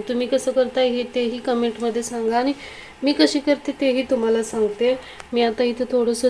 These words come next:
तेल टाकलेलं आहे, मिरच्या टाकणार आहे. मिरच्या तोडून घेतलेल्या आहेत मी, तुम्ही ठेचून घातला तरीही चालते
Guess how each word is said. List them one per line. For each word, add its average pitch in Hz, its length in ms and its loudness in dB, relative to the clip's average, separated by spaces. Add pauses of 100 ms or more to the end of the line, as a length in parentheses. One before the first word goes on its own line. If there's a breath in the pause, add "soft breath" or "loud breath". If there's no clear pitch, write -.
तेल 233 240 4
टाकलेलं 233 460 -2
आहे, 220 300 -4 (460 loud breath)
मिरच्या 226 380 2
टाकणार 233 440 -2
आहे. 208 260 -2
मिरच्या 233 420 2
तोडून 233 400 6
घेतलेल्या 254 460 4
आहेत 240 280 0
मी, 254 180 0 (600 loud breath)
तुम्ही 240 380 2 (180)
ठेचून 240 340 0
घातला 247 260 0 (120)
तरीही 240 300 0
चालते 240 520 -4